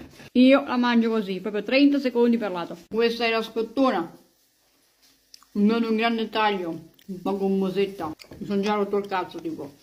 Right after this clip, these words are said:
L'altra è molto più cotta, è al sangue ma più cotta. Andiamo col capocollo, qui invece la fiamma è un po' più bassa perché questo è maiale, deve cuocere bene e non lo vogliamo bruciare. Però sempre si deve attaccare e staccare. Tac. Si arriccia, quindi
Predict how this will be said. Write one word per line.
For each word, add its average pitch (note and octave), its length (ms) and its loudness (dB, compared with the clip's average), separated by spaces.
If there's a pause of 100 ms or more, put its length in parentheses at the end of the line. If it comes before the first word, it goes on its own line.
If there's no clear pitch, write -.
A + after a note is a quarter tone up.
L'altra A3+ 420 0
è F#3+ 40 -4
molto G#3+ 560 4
più - 140 -12
cotta, C4+ 560 -4
è G3+ 100 -12
al A3+ 200 2
sangue A#3 340 0
ma A3 120 0
più F3 160 -10
cotta. E3+ 360 -12 (380)
Andiamo G#3+ 320 -2
col A3 180 -6
capocollo, C4+ 760 4 (100)
qui A#3 160 -4
invece G#3+ 260 -6
la G3 80 -2
fiamma G#3+ 300 -2
è - 20 -4
un G3 60 -8
po' B3+ 200 2
più B3 160 -2
bassa B3 320 2
perché A#3 140 -4
questo G#3+ 240 -4
è G3+ 40 -8
maiale, A#3 360 0
deve G3 160 -2
cuocere G#3+ 360 0
bene G3 520 -4
e G#3 80 -6
non F#3+ 100 -8
lo F#3+ 60 -8
vogliamo F#3+ 320 -2
bruciare. E3 500 -4 (100)
Però D4 340 8
sempre C#4 460 2
si B3 100 -4
deve B3+ 140 4
attaccare B3+ 420 0
e A#3+ 40 0
staccare. A3+ 640 -2
Tac. F3+ 880 -6 (1300)
Si B3 140 0
arriccia, B3+ 640 4
quindi A#3 460 -2